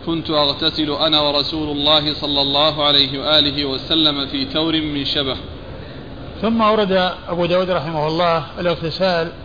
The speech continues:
Speaker 2: ال-، ال-، إيش؟
Speaker 1: الوضوء في إناء الس-، في آنية الصفر.
Speaker 2: الإناء، الوضوء في آنية الصفر. <coughs> الصفر هي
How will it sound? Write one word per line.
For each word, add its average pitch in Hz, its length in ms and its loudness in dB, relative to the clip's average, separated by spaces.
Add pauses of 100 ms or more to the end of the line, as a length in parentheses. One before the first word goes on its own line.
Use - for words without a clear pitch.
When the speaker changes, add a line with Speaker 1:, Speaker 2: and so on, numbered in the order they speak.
(380)
Speaker 2:
ال-، 185 240 -2
ال-، 170 300 -4
إيش؟ 170 300 0
Speaker 1:
الوضوء 139 840 0 (160)
في 147 260 -2
إناء 143 300 2
الس-، - 320 -4
في 139 160 -2 (120)
آنية 147 280 0
الصفر. 131 380 -6 (180)
Speaker 2:
الإناء، 196 600 2
الوضوء 196 440 2
في 202 260 0
آنية 196 280 -2
الصفر. 156 400 -2 (680)
<coughs> - 840 -4
الصفر 202 520 0 (680)
هي 190 460 2